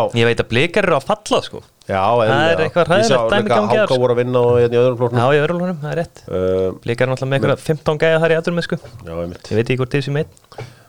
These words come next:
Speaker 2: Má sjá, <laughs> uh, hér er þriðja flokkur, Arild já, H K með fullt hús stiga.
Speaker 1: <laughs>
Speaker 2: Herðu, ok, ef að þeir vinna lotu þrjú hérna í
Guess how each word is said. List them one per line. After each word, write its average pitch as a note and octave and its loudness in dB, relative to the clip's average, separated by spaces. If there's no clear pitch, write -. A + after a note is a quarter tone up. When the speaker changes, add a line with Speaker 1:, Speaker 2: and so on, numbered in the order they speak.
Speaker 2:
Má G2 -4
sjá, A2 2
<laughs> - -2
uh, G2+ 4
hér C3 4
er B2 0
þriðja C#3 2
flokkur, B2+ 2
Arild B2+ 2
já, C#3 2
H C#3 2
K A#3 0
með A3 -2
fullt - -2
hús A3+ 2
stiga. A3 4
Speaker 1:
<laughs> F#3 -2
Speaker 2:
Herðu, F3 4
ok, F#3 2
ef F#3+ 2
að A3+ 4
þeir G#3 2
vinna C4 4
lotu B3+ 4
þrjú C4 4
hérna B2 4
í D#3 2